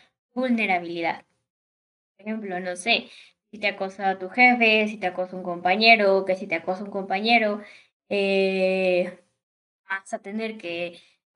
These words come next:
convivir con él todo el tiempo y capaz que ya le dijo a los demás que, que tú te estás inventando, que la estás acosando. Eh, y lo mismo creo que pasa como en la escuela de, "Ah, bueno,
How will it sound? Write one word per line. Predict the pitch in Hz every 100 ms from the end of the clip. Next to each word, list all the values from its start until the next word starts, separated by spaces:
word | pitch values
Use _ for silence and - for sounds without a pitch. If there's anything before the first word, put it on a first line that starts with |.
| -
convivir | 196 196 233
con | 233 208
él | 233 240 220
todo | 208
el | 196 196
tiempo | 233 269 247 208
y | 190
capaz | 180 196 190
que | 190
ya | 196 190
le | 190
dijo | 208 208
a |
los | 180 180
demás | 180 196 214 214
que, | - 180 175 170 170 214 - - _
que | 196
tú | 226
te | 226
estás | 220 226
inventando, | 226 202 190 196 247 214
que | 180
la |
estás | 175 - 202
acosando. | 202 165 214 226 240 220 277 - _ _ _ _ _ _ _ _ _ _
Eh, | 196 196 196 196 196 196 208 - _
y | 226
lo | 220
mismo | 226 240 240 240
creo | 233 214
que | 214
pasa | 208 202 196 208
como | 202 190 185 185
en | 185 180
la |
escuela | 185 - 208 208 190 196
de, | 190 190
"Ah, | 202 196
bueno, | 190 185 185